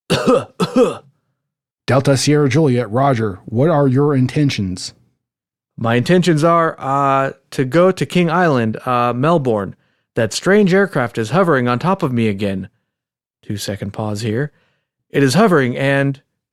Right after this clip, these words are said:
Speaker 1: it's not an aircraft.
Speaker 2: Delta Sierra Juliet.
Speaker 1: Delta Sierra Juliet, Melbourne.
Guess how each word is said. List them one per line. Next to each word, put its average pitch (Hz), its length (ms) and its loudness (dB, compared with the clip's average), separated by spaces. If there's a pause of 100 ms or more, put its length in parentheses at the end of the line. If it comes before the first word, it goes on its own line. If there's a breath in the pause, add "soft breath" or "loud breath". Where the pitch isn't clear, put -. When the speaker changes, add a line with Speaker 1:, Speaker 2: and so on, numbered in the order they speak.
(140)
Speaker 1:
it's 139 300 -2
not 147 340 2
an 135 120 -2
aircraft. 165 640 -2 (580)
Speaker 2:
Delta 110 300 0
Sierra 123 340 0
Juliet. 117 540 0 (520)
Speaker 1:
Delta 120 320 -2
Sierra 175 280 2
Juliet, 151 560 2
Melbourne. 127 640 -2